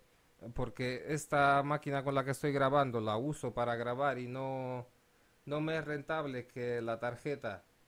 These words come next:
eh, tenga un desgaste prematuro, ¿vale? Lo que sí hay que recordar siempre, eh, aquí en intensidad, que es donde, digamos, que se podría tocar, aquí lo tendríamos por default en mil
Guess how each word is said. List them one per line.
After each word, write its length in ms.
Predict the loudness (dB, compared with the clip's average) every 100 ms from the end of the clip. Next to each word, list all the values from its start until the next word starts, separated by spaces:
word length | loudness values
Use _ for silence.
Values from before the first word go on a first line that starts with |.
| _ _ _ _ -12
eh, 260 | -8 -8 -8
tenga 220 | -6 -4
un 140 | -2
desgaste 460 | 0 0 2 0 0
prematuro, 720 | 0 2 2 4 4 4 2 _ -20 -18 -6
¿vale? 300 | 2 2 2 -2 -20 -20 -4
Lo 100 | -2
que 120 | 0
sí 140 | 2 4
hay 120 | 6
que 120 | 6
recordar 520 | 6 4 4 6 6
siempre, 580 | 6 2 2 2 0 0 -6
eh, 200 | 0 4
aquí 300 | 4 4 4
en 100 | 6
intensidad, 760 | 4 6 6 6 4 6 6
que 120 | 6 4
es 60 |
donde, 600 | 4 2 4 6 6 4
digamos, 380 | 2 2 4 4
que 100 | 0
se 140 | -2
podría 360 | 0 4 4 4
tocar, 460 | 2 6 6 6 0 _ _ _ _ -18
aquí 280 | -10 -2 2
lo 140 | 4 4
tendríamos 440 | 4 4 4 4
por 200 | 4 4
default 520 | 4 6 8 8 6
en 360 | 6 8 6 4
mil 360 | 4 2 0